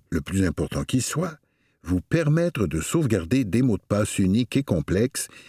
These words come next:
et d'y accéder facilement par la suite, peu importe l'appareil que vous utilisez. Ces gestionnaires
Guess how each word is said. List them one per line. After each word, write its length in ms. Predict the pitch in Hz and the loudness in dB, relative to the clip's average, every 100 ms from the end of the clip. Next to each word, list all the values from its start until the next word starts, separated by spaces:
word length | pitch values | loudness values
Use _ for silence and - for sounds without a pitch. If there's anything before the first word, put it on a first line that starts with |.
| - - | -10 -2
et 180 | 170 147 | 0 2
d'y 180 | 101 | 2
accéder 400 | 95 - 98 87 | 0 0 0 0
facilement 640 | - 151 147 104 87 117 127 | 0 -2 0 0 2 2 0
par 180 | 71 | 0
la 140 | 76 78 | 0 -2
suite, 420 | - 156 - - _ _ _ - | -2 -2 -2 -12 _ _ _ -2
peu 160 | - - | -2 0
importe 440 | 104 101 127 123 - | -2 0 -2 -2 0
l'appareil 580 | 73 - 85 85 101 98 | 0 0 0 0 0 0
que 100 | 78 | -2
vous 280 | 78 87 | -2 -2
utilisez. 640 | 76 - 82 69 - - - _ _ _ _ _ _ _ - - - | -2 -4 -4 -4 -6 -8 -10 _ _ _ _ _ _ _ -20 -20 -6
Ces 180 | - 95 | 0 2
gestionnaires 720 | 95 - 104 101 131 180 | 0 0 2 2 2 0